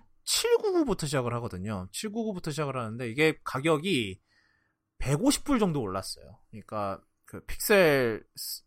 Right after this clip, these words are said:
그러니까 픽셀 투에서 픽셀, 그러니까 작은 거 이제 픽셀 투에서 픽셀 쓰리로 가면서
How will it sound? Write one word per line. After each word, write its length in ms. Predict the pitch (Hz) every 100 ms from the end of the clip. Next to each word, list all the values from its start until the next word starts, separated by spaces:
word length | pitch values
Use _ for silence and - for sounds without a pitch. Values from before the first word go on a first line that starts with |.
| _
그러니까 180 | 131 139
픽셀 360 | - - 214
투에서 480 | - 226 190 196 269
픽셀, 320 | - 233 233 131
그러니까 140 | 139
작은 320 | - 143 147
거 120 | 113 98
이제 80 | 101
픽셀 300 | - 196 175
투에서 220 | 170 -
픽셀 240 | - - 180
쓰리로 640 | - 170 160 147 143 135
가면서 520 | 107 101 107 190 233